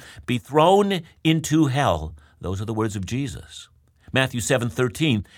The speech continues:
"Enter by the narrow gate, for the gate is wide and the way is easy that leads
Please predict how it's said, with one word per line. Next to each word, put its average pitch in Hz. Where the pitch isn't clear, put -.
"Enter 135
by 127
the 123
narrow 151
gate, 113
for 120
the 117
gate 131
is 104
wide 139
and 123
the 123
way 131
is 123
easy 170
that 127
leads 139